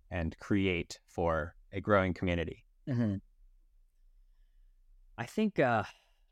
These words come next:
Speaker 2: I don't know, I guess we should wrap up soon, but another thought that just bounced around here is that, um, I remember with, uh, my brother was the first person I saw that would,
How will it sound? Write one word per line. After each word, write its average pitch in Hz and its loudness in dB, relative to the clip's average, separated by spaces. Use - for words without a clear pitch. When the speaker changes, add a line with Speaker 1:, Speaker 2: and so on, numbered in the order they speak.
Speaker 2:
I - -2
don't 143 2
know, 120 4
I 117 4
guess 160 2
we 135 -2
should 120 -4
wrap 113 4
up 107 -2
soon, 101 -6
but 98 -2
another 123 0
thought 110 0
that 104 -6
just 104 -8
bounced 104 -2
around 104 2
here 98 -2
is 98 -6
that, 95 0
um, 101 0
I 156 0
remember 190 4
with, 151 -4
uh, 117 -2
my 180 2
brother 233 4
was 190 2
the 160 -8
first 175 -2
person 165 0
I 135 0
saw 139 0
that 143 0
would, 117 -4